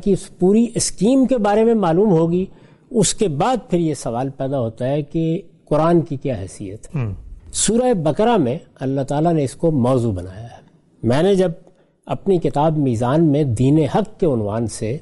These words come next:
Speaker 1: ایک مقدمہ لکھا ہے تو اس میں ان تمام پہلوؤں کو واضح کیا ہے جن پر اللہ تعالیٰ کے دین کی معرفت منحصر ہے، اس میں اس کو بھی موضوع بنایا ہے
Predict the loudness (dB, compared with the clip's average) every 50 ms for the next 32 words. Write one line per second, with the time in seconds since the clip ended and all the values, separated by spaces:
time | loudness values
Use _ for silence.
0 | -8 -4 -2 -2 -2 0 0 0 0 2 2 2 2 4 4 2 2 2 0 -2
1 | -2 -2 -2 -2 -2 -2 -4 -6 -8 -10 -14 _ _ _ _ _ _ _ -14 -14
2 | -6 -2 0 0 0 -2 -2 0 2 4 4 4 4 2 0 -2 -10 _ _ _
3 | -2 -2 -2 -2 -2 -2 -2 0 2 2 2 2 4 4 2 0 0 -2 0 0
4 | 2 2 2 2 4 2 2 0 0 -2 -2 -2 -2 -4 -6 -4 -2 0 2 2
5 | 2 4 2 2 0 0 -4 -6 -4 -2 -2 -2 -2 -4 -6 -8 -10 -14 -18 _
6 | _ _ _ _ -6 -2 0 2 2 2 2 2 0 0 2 2 2 0 0 0
7 | 0 0 0 2 0 0 0 0 -2 0 -2 0 2 2 2 2 2 0 -2 -2
8 | -2 -2 0 -2 -4 -6 -4 -2 0 2 2 0 0 0 -4 -4 -4 -6 -6 -4
9 | -4 -4 -4 -6 -4 -2 -2 -2 -2 -4 -8 -16 -20 _ _ _ _ _ _ _
10 | _ _ _ _ _ _ -2 0 0 0 2 2 0 0 0 0 -4 -4 -4 -4
11 | -4 -4 -2 -2 -2 -2 -4 -4 -4 -6 -6 -6 -6 -8 -8 -8 -10 -10 -12